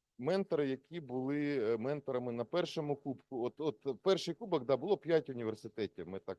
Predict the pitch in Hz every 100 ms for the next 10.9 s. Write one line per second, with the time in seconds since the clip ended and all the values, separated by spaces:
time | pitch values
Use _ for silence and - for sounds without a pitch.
0 | _ 95 135 127 107 98 107 92 _ _
1 | _ _ - 139 196 220 214 208 - 120
2 | - 170 190 196 196 175 _ - 117 120
3 | 120 113 - 139 190 196 185 170 165 -
4 | _ _ _ - 110 95 117 131 143 135
5 | 160 - 185 165 127 - 135 117 95 -
6 | - - 117 139 127 113 - - _ 104
7 | 98 101 80 - - 143 131 - 123 113
8 | 92 _ _ _ _ - 151 135 143 170
9 | 185 180 - 151 143 135 139 - 127 117
10 | 110 - 123 110 104 98 - 147